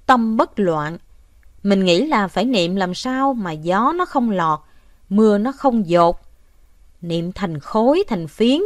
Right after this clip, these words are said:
như vậy mới được. Tu như vậy, niệm như vậy làm sao chúng ta làm được? Chắc chắn đời này chúng ta không thể làm được. Ngay như Hòa Thượng Vạn Đức, tu cả đời như vậy, mà Ngài còn nói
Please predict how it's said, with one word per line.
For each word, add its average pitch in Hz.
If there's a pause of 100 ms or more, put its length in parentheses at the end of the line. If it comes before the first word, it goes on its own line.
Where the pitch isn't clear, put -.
như 254
vậy 156
mới 226
được. 165 (1500)
Tu 220
như 196
vậy, 165
niệm 180
như 247
vậy 175
làm 185
sao 269
chúng 311
ta 262
làm 180
được? 180 (840)
Chắc -
chắn 285
đời 185
này 175
chúng 277
ta 254
không 302
thể 180
làm 196
được. 156 (840)
Ngay 254
như 247
Hòa 180
Thượng 160
Vạn 160
Đức, 277 (580)
tu 208
cả 202
đời 185
như 233
vậy, 175 (500)
mà 180
Ngài 165
còn 160
nói 226